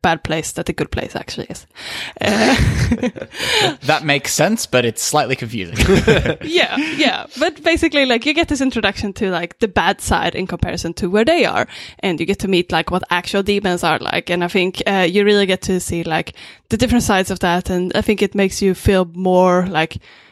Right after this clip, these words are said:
Speaker 1: a fan of Eleanor and you want her to stay in the good place and you want them to figure this out. But then once, um, you actually get to the final plot twist, which is in,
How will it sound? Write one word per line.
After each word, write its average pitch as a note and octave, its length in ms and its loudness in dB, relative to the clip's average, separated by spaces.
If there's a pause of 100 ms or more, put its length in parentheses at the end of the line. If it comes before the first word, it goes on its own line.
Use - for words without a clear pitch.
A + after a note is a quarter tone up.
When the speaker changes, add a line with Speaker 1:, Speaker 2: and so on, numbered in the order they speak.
(720)
Speaker 1:
a - 80 2
fan E3+ 360 2
of E3 260 0
Eleanor F3 500 4
and D#3+ 140 0
you D#3+ 80 2
want E3 240 0
her D#3+ 100 2
to E3+ 200 -2
stay E3+ 420 0
in - 100 -2
the E3+ 80 -2
good E3+ 200 -4
place E3+ 400 0
and D#3+ 260 -4
you D#3+ 100 -4
want E3 180 -4
them F3 100 -12
to - 100 -6
figure E3+ 220 -2
this E3+ 180 -4
out. F3+ 320 0
But - 160 -2
then A3 380 4 (340)
once, G3+ 640 0 (180)
um, F#3 460 2 (240)
you G3 80 2
actually G3 240 0
get F#3+ 160 2
to - 100 -2
the F3 60 2
final G3+ 400 2
plot F3+ 240 0
twist, D3+ 340 -4
which D#3 180 -6
is E3+ 260 -6
in, E3+ 260 -6